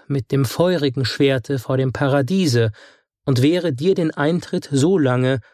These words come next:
als du noch Kräfte hast, die unangewendet geblieben sind in der sinnlichen Welt.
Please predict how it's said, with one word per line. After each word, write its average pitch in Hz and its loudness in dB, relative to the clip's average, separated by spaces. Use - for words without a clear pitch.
als 127 -2
du 147 0
noch 127 0
Kräfte - -4
hast, 123 -2
die 151 2
unangewendet 120 0
geblieben 127 0
sind 120 -2
in 135 2
der 123 4
sinnlichen 113 0
Welt. 113 -4